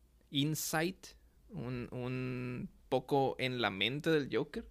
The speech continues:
Ahí revela también lo de que lo, la parte clave de su personaje que, pues, muchos fans lo saben o se han escrito, eh, cómics o libros de eso,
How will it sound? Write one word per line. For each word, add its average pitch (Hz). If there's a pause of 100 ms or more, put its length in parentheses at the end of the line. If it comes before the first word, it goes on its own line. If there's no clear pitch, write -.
(880)
Ahí 135
revela 131
también 127
lo 131
de 120
que 76
lo, 139
la 135
parte 135
clave 143
de 165
su 156
personaje 131
que, 123
pues, -
muchos 123
fans 127
lo 127
saben 190 (460)
o 135
se 127
han 123
escrito, 131 (220)
eh, -
cómics 131
o 113
libros 127
de 120
eso, 190